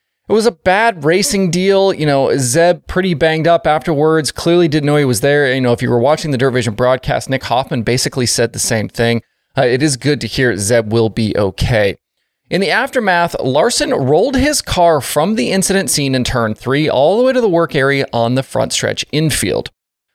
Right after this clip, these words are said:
Before he had really even come to a complete stop, Johnny Gibson was on the P A alerting the crowd that Larson had been D Q'd from the heat race for failing to stop for the red flag.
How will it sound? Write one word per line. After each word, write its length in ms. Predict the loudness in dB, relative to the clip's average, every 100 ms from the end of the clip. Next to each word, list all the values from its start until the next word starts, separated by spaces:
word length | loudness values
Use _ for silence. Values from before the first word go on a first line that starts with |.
| -6
Before 420 | -6 0 2 4
he 300 | 0 -2 0
had 340 | 2 0 0 0
really 240 | 2 2
even 360 | 0 -2 -2 -2
come 280 | -2 -2 -2
to 200 | 0 0
a 40 |
complete 480 | 0 -6 -2 -4 -4
stop, 400 | -2 0 0 0
Johnny 280 | -2 -2 0
Gibson 380 | -2 -2 -2 -2
was 120 | 0
on 160 | 0
the 100 | -2
P 300 | -6 -4 -2
A 140 | 0 0
alerting 460 | 0 0 0 0
the 80 | -2
crowd 380 | -4 -2 -2 0
that 160 | -2 -2
Larson 360 | -2 -2 -2
had 180 | -2 -2
been 220 | -2 -4
D 240 | -4 -4 -4
Q'd 380 | -4 -2 -2 -2
from 260 | -2 -2
the 60 | -2
heat 220 | -2 -2
race 280 | 0 -2 -4 _ _ _ -8
for 140 | -6
failing 380 | -2 0 0 0
to 120 | -2
stop 340 | -2 -2 -2 -2
for 200 | -2 -2
the 80 |
red 260 | 0 -2 -2
flag. 320 | -2 -2 -4